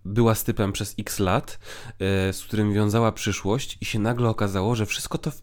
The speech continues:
było budowane na kłamstwie. Kompletnie się nie dziwię. W ogóle strasznie współczuję. Myślę nawet, że dla wielu kobiet taka sytuacja jest tak ciężka emocjonalnie, że żadne słowa tego nie opiszą.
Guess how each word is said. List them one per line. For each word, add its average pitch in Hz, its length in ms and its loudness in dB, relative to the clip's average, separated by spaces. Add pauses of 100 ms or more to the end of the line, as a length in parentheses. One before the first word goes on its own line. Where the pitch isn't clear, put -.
(160)
było 170 160 4
budowane 202 360 4
na 330 100 2
kłamstwie. 226 680 -4 (500)
Kompletnie 285 440 4
się 117 120 0
nie 98 200 2
dziwię. 82 380 -4 (180)
W 110 40 -6
ogóle 139 180 4
strasznie 240 380 2
współczuję. 269 680 -2 (260)
Myślę 143 280 6
nawet, 143 260 8
że 139 120 4
dla 139 140 4
wielu 135 240 4
kobiet 113 360 2
taka 123 200 0
sytuacja 113 560 0
jest - 300 0
tak - 240 0
ciężka 135 480 6
emocjonalnie, 110 680 4
że 127 120 4
żadne 143 300 4
słowa 151 240 4
tego 85 200 -6
nie 82 100 -4
opiszą. 80 480 -10